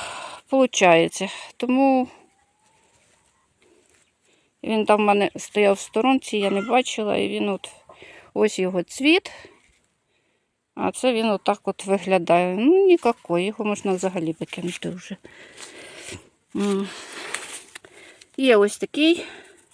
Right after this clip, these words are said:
Якщо будете бавити, то виросте гарний. Гарний, щас покажу його. Ось він. Ось такий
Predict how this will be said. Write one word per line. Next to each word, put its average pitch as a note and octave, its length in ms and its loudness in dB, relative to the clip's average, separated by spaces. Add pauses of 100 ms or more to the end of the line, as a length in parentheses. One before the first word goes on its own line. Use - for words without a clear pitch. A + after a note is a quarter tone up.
(1040)
Якщо A3 320 0
будете A3 440 2
бавити, F#3+ 480 4
то F#3 160 -6
виросте F#3+ 460 -2
гарний. G#3+ 720 -2 (840)
Гарний, G#3 460 -2
щас - 360 -10
покажу E3+ 640 -8
його. E3 560 -6 (680)
Ось F#3+ 400 0
він. F#3 200 -6 (1400)
Ось F3+ 220 -8
такий - 480 -12